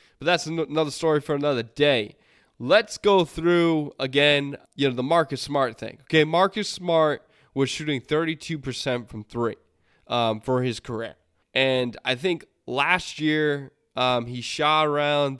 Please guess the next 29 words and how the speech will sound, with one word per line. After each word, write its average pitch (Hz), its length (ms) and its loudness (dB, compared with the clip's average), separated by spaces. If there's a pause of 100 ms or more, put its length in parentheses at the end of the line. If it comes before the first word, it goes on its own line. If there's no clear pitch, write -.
thirty, 135 760 -6
I 117 100 -10
think 127 320 -8
four, 143 400 -2
thirty-three 131 560 -6
percent. 135 560 -6
So 117 240 -10 (320)
he's 156 260 -2
right 175 300 0
within 170 300 -2
that 151 200 0
wheelhouse. 151 520 -2
The - 140 -12
Celtics, 196 720 -4
again, 131 360 -2 (200)
they 131 160 0
did 156 200 0
what 170 220 0
they 147 120 0
needed 143 320 -2
to 123 80 -6
do. 113 340 -2 (400)
They 120 140 -2
went 147 220 0
out 147 220 2
and 135 100 -10
got 123 260 0
their 127 140 0
coach. - 580 -6